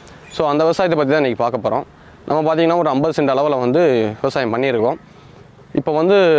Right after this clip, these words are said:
ஆடி மாசம் வந்து நடவு பண்ணியிருக்கோம். ஏன்னா last year வந்து பண்ணதை வந்து இப்போ அழிச்சிட்டு திரும்பி பண்ணியிருக்கோம். ஏன்னா அப்படியே விட்டுட்டோம்னா வந்து இது long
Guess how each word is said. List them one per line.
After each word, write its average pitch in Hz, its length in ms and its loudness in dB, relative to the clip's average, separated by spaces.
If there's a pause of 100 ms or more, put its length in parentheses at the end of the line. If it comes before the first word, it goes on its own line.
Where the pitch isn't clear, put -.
(280)
ஆடி 185 200 -2
மாசம் 156 260 0
வந்து 156 200 2
நடவு 127 240 -2
பண்ணியிருக்கோம். 117 420 -2
ஏன்னா 135 140 0 (460)
last 139 220 -2
year 156 180 2
வந்து 139 180 0
பண்ணதை 131 300 0
வந்து 135 120 0
இப்போ 117 180 -4
அழிச்சிட்டு 139 340 -2 (260)
திரும்பி 165 260 0
பண்ணியிருக்கோம். 120 400 0 (100)
ஏன்னா 139 140 0 (320)
அப்படியே 160 240 -2
விட்டுட்டோம்னா 147 440 0
வந்து 156 200 0
இது 123 240 0 (120)
long 170 160 -2